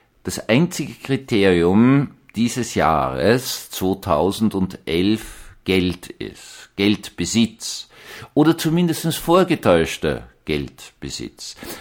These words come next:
Um nichts anderes geht es und es ist auch, das ist ganz witzig,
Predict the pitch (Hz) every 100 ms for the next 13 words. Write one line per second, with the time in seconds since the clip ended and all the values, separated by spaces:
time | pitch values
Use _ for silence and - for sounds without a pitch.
0 | - 107 104 143 - - - 101 123 147
1 | 139 139 135 - - - 98 95 85 -
2 | 98 131 156 113 110 - - - _ -
3 | - 139 - 131 - - _ _ _ _
4 | 110 - - 92 95 - - 95 - 139
5 | 143